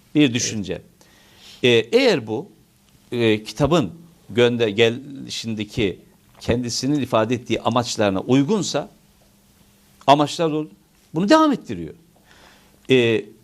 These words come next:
şu boyutlarıyla değiştirilmesi gerekiyorsa onları değiştiriyor.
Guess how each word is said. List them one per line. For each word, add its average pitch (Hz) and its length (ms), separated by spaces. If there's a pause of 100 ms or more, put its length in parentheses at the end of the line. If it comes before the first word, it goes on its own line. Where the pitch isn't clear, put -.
şu - 300
boyutlarıyla 196 600
değiştirilmesi 165 680
gerekiyorsa 170 680 (840)
onları 208 380
değiştiriyor. 120 640